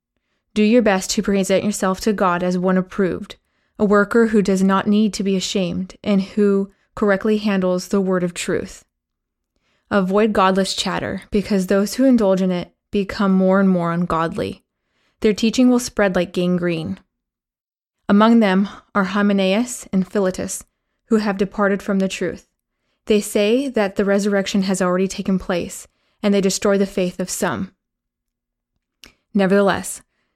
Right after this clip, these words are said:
God's solid foundation stands firm, sealed with this inscription,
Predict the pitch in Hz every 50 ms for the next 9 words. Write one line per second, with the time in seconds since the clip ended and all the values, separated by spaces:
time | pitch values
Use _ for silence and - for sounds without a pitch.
0 | _ - - 202 190 202 214 214 - - 226 196 208 220 220 - 214 202 196 190
1 | 180 185 - - 190 185 - - 180 175 175 185 - - - 180 170 - 175 190
2 | 185 _ _ _ _ _ _ _ - - - 220 208 202 208 214 214 - - 208
3 | 202 202 - - 185 190 - - 214 196 - - - 190 - - - - 208 208
4 | 208